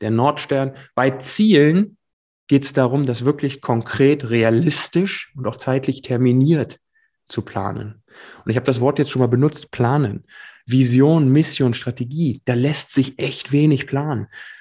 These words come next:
Bei Zielen fängst du erst überhaupt an, über Planung so richtig nachzudenken.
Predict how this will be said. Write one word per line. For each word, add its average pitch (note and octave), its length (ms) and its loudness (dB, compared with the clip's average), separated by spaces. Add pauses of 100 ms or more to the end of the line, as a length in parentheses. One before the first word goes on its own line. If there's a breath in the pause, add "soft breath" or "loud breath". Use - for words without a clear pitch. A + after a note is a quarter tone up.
(140 loud breath)
Bei A#2 200 2
Zielen D#3+ 640 0
fängst E3 500 -4
du - 240 -4
erst - 380 -2
überhaupt C#3 480 -2
an, C#3+ 180 2
über B2+ 300 0
Planung C#3+ 580 0
so B2+ 140 0
richtig C3 420 -4
nachzudenken. A2+ 920 -6